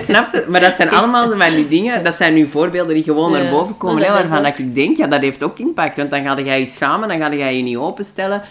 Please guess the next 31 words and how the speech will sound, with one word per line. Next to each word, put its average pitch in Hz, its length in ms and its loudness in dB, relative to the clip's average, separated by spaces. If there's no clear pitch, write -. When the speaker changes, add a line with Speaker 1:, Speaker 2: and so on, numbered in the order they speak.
Speaker 1:
Allee, 127 220 -2
Speaker 2:
Mhm. - 80 -12
Speaker 1:
ik 143 180 -12
ben 135 200 -2
daar 135 140 2
nu 131 100 0
misschien 131 300 -4
aan 123 60 -4
het 123 100 -10
uitvergroten, 135 600 -6
hè, 196 140 -6
dan 160 120 -4
ga 143 160 -4
jij 135 220 -4
daar 131 220 -4
niet... 139 320 -2
Als 143 180 -2
je 147 80 -4
daar 139 240 0
dan 135 120 0
nu 131 100 -2
niet 139 260 0
veilig 135 340 -4
genoeg 143 220 -4
in 139 140 -4
voelt 135 260 -8
om 135 80 -6
dat - 120 -8
allemaal 139 400 -6
te 123 80 -16
benoemen, 180 540 -6